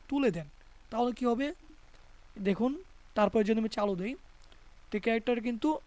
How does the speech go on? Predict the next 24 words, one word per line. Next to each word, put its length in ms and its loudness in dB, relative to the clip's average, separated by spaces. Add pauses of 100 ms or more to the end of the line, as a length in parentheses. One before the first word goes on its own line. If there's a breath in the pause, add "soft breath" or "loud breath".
হাঁটছে, 720 0
হাঁটছে, 480 -2
মানে 220 -2
আমার 300 2 (120)
ফ্রেম 260 2
যত 220 4
দূর 240 2
পর্যন্ত 380 -2
নেওয়া 320 -2
থাকবে, 340 -2 (600 loud breath)
ক্যারেক্টারটা 400 -2
হাঁটবে, 400 -2
এরপরে 260 -2
কিন্তু 200 -6
আর 160 -2
হাঁটবে 220 -6
না, 180 -10
ঠিক 120 -6
আছে? 200 -6 (2000 loud breath)
তো 340 2
আমি 200 -6
এখান 280 -2
থেকে, 220 -4
আমার 320 -2